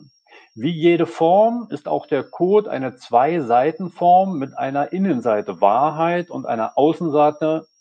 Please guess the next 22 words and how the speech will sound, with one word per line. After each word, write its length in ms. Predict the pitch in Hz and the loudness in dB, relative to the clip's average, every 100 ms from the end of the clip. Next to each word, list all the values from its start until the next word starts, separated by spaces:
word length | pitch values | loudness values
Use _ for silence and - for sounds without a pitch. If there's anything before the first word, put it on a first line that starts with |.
| - | 0
Unwahrheit. 840 | 175 160 120 110 104 101 104 107 _ _ - _ - | 2 2 2 2 0 -2 -10 -10 _ _ -20 _ -4
Die 160 | 143 - | 0 2
Einheit 600 | 151 226 180 117 104 98 - | 2 2 0 0 0 -4 -8
dieser 260 | 113 131 | 0 0
Form 440 | - 120 120 170 151 | 2 0 2 2 -2
vermittelt 560 | 120 135 160 175 156 | -2 0 0 0 0
zwischen 500 | - 180 196 127 110 - | -4 -4 -2 -4 -8 -6
Medium 580 | 123 127 107 110 104 | -2 -2 0 0 0
und 220 | 110 113 101 | -4 -10 -6
Form. 480 | 123 110 107 - _ _ - - | -2 0 -2 -8 _ _ -20 -18
Sie 160 | - 127 | -6 -2
definiert, 840 | 127 120 123 120 151 208 226 226 - | 0 0 -2 0 2 4 4 0 -6
begrenzt 680 | 107 98 123 180 185 - | -4 2 2 2 -4 -4
das 180 | 147 139 | -2 -2
Medium 500 | 127 127 143 135 147 | -4 -2 0 0 0
nach 160 | 143 139 | 0 0
außen. 600 | 135 151 151 - - - _ _ _ _ | 4 4 4 -4 -16 -20 _ _ _ _
Man 200 | 123 127 | -2 0
muss 420 | 151 196 247 - - | 2 2 2 -2 -10
diese 260 | 127 110 | -6 -6
Form 500 | - 160 175 185 110 | -2 4 4 4 0
wählen, 540 | 113 120 147 170 180 | -2 0 2 0 -4